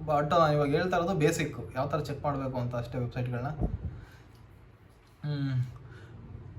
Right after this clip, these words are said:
ಆ, ಬಂತು. ಮತ್ತೆ ಇದ್ರಲ್ಲಿ ನಾನು ಅವಾಗೇ ಹೇಳ್ದಂಗೆ ಐ ಪಿ ಕ್ಯೂ ಎಸ್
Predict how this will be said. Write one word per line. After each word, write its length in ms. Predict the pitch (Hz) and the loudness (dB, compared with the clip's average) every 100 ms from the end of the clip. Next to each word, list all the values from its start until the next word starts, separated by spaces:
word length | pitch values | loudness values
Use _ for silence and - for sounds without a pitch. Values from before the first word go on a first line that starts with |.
| - | -4
ಆ, 140 | 139 | -2
ಬಂತು. 400 | 139 147 151 156 | 0 -2 0 0
ಮತ್ತೆ 640 | 147 131 151 156 - - 151 | 0 2 4 4 2 -6 -4
ಇದ್ರಲ್ಲಿ 580 | 151 147 147 170 180 147 | 0 4 4 2 -2 0
ನಾನು 160 | 147 | 4
ಅವಾಗೇ 220 | 143 160 | 6 6
ಹೇಳ್ದಂಗೆ 680 | 160 156 151 156 180 185 - | 6 6 6 4 2 0 0
ಐ 160 | 147 151 | 0 2
ಪಿ 120 | 165 | 2
ಕ್ಯೂ 180 | 156 151 | 2 6
ಎಸ್ 260 | 147 131 | 6 6